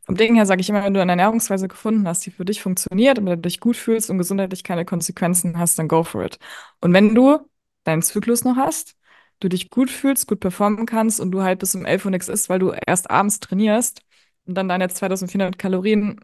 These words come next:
am Nachmittag reinknallst, ist ja alles total okay. Was wir aber auch wissen, vor allem bei Frauen, es war eine Studie, die hieß, äh,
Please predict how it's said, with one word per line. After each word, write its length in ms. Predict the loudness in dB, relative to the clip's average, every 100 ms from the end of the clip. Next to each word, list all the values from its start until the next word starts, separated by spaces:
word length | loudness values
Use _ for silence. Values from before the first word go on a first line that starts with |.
| _
am 100 | -2
Nachmittag 480 | 0 0 -2 -4 -6
reinknallst, 600 | -6 -8 -4 0 0 0
ist 140 | -2
ja 120 | -4 -2
alles 300 | 0 0 -2
total 340 | -8 -8 -4 -4
okay. 340 | -4 -2 -4 -4 -16 -20 -20 -2
Was 200 | 0 2
wir 80 | 0
aber 240 | 2 2
auch 180 | 2 2
wissen, 460 | 0 0 0 0 -4
vor 200 | -6 -2
allem 140 | 0
bei 100 | -2
Frauen, 580 | -4 0 2 4 2 -2 _ _ _ _ _ _ _ -10
es 120 | -2
war 60 | 0
eine 100 | 0
Studie, 260 | 0 -2
die 80 | 0
hieß, 280 | 0 0 -2 -12 _
äh, 280 | -2 0